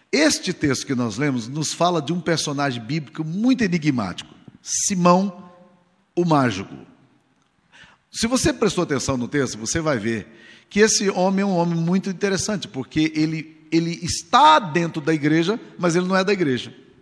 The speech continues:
Não é. Ele está dentro, mas ainda continua do lado de fora. Presta atenção no relato, o relato é muito claro, mostra-nos aqui algumas coisas extremamente interessantes. Esse homem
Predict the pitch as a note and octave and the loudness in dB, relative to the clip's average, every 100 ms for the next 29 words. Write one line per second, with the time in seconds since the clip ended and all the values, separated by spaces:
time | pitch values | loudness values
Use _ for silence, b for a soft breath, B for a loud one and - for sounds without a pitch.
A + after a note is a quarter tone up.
0 | _ _ _ _ _ _ - G#2 C4 B2 | _ _ _ _ _ _ -10 -2 0 0
1 | A#2 - - _ _ B B B A#3+ B3+ | -2 -8 -20 _ _ B B B 6 6
2 | C4 C#4 A#3+ - - C4+ A#3+ B3+ C4+ C#4 | 4 0 -4 0 4 4 6 2 4 2
3 | B3+ C4 D4+ C#4+ D4 C4+ C4+ C4 A#3 A#3 | 4 4 2 0 0 2 4 2 4 4
4 | A#3 A#2+ - - - B2 _ _ _ _ | 4 2 -6 -18 -20 -20 _ _ _ _
5 | _ _ _ _ _ _ C3+ - C4+ D4 | _ _ _ _ _ _ -8 6 6 6
6 | C#4 B3 F#3 C#4 B3+ F3 E3+ A3 A3 D3+ | 2 0 2 2 4 4 6 4 2 2
7 | D#3 G#3+ A3+ G3+ G#3+ G#3+ - A3+ A#3+ F3+ | 2 4 2 2 2 0 2 6 8 6
8 | D3 F#3 G3+ G3+ F#3+ E3+ E3 G#3+ G#3+ B | 4 2 2 2 -2 0 0 2 0 B
9 | B E3+ F3+ G3 - A3+ G3 F3 C4 B3+ | B 2 4 4 4 2 2 0 2 4
10 | A#3 A3+ A3 A#3 G#3 C4 B3+ - F#3+ F#3+ | 4 2 2 2 2 0 -2 -2 -4 -2
11 | F#3+ G3 A#3+ D#3+ G#2+ | 0 4 4 4 0